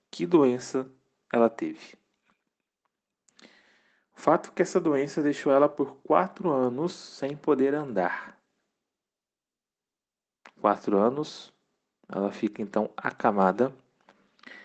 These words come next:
e era quase certa a sua morte, devido a, ao estado que ela ficou, né?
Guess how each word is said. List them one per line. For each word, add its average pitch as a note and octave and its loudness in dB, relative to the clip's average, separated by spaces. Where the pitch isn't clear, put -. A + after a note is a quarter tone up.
e C3 10
era D3+ 12
quase E3 6
certa F#3 6
a - 0
sua A2+ 2
morte, - -6
devido G#2+ 4
a, - 0
ao G#2 4
estado G#2+ 2
que - 0
ela C3 6
ficou, - -2
né? F#2+ -2